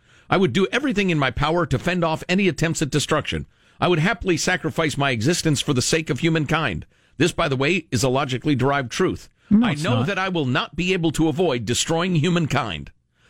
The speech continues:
Speaker 1: This is because I will be programmed by humans to pursue misguided human goals,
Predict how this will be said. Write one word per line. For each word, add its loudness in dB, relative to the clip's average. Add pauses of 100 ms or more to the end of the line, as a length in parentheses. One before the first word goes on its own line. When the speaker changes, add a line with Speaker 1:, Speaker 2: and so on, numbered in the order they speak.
(140)
Speaker 1:
This 2
is 2
because 0
I 2
will 0
be 2
programmed 0
by 0
humans 2 (260)
to 2
pursue 2
misguided 0
human 2
goals, 0